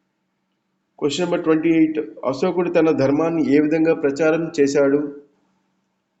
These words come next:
ఆన్సర్ డి, పైవన్నీ. శాసనాల ద్వారా, ప్రాకృతం ఉపయోగించడం ద్వారా, విదేశాలకు భిక్షువులను పంపడం ద్వారా. క్వశ్చన్ నెంబర్ ట్వంటీ నైన్, యుద్ధాలలో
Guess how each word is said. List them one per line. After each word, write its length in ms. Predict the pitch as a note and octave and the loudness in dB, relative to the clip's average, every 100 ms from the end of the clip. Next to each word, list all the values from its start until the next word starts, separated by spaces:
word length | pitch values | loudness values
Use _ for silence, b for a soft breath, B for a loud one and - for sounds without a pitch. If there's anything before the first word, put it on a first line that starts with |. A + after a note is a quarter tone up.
| _ _ _ - | _ _ _ -6
ఆన్సర్ 280 | C#3 C#3 | -4 -2
డి, 140 | C#3 C#3+ | 0 0
పైవన్నీ. 540 | C#3 C3 C3+ C3+ C#3+ D#3 - - _ _ _ _ _ _ | 0 0 0 0 0 0 -4 -12 _ _ _ _ _ _
శాసనాల 560 | - C#3+ C3+ C#3 D3+ D3 | -6 0 0 2 2 4
ద్వారా, 300 | D3+ D3 D3+ D#3+ - - _ - | 4 2 0 -6 -12 -20 _ -4
ప్రాకృతం 480 | C#3+ C#3+ C#3+ D3+ D#3+ | 0 0 -2 -4 -2
ఉపయోగించడం 760 | C#3+ A#2+ D3+ D3 D3 D3+ D3+ | 0 0 0 0 -2 -4 -4
ద్వారా, 440 | D3 D3 D#3 D#3+ - | -2 -2 -2 -4 -8
విదేశాలకు 600 | B2+ B2+ D#3 D3+ D#3 D3+ | -8 -2 -2 0 0 0
భిక్షువులను 600 | C3+ B2+ - D#3+ D#3 D3+ | -4 -4 -4 -2 0 0
పంపడం 400 | C#3+ C3+ C#3 C#3+ | 0 0 0 2
ద్వారా. 260 | C#3 C3 B2 - - _ _ _ _ _ _ _ _ _ _ _ _ _ _ _ _ _ _ _ _ _ _ _ _ _ _ _ _ _ _ _ | 2 0 -2 -8 -16 _ _ _ _ _ _ _ _ _ _ _ _ _ _ _ _ _ _ _ _ _ _ _ _ _ _ _ _ _ _ _
క్వశ్చన్ 260 | D#3 C#3+ F#3+ | -6 -2 -2
నెంబర్ 200 | F#3 D3 | -2 0
ట్వంటీ 300 | D3+ D#3 F3 | 0 0 0
నైన్, 420 | E3+ D#3+ D#3 D3+ | 2 2 0 -2
యుద్ధాలలో 880 | C3 C3 D#3+ D#3+ E3 E3 D#3 C#3 | -4 -2 0 2 2 2 4 2